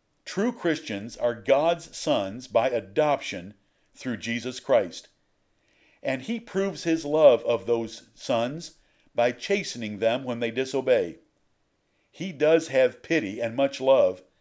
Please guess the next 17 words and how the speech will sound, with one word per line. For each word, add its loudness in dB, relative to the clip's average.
but 2
He -4
chastens -4
and -6
scourges -4
every -2
adopted -2
son. -2
Hebrews -8
twelve 4
and -12
verse -8
six. -4
Chastening -2
proves -2
His -4
love, 2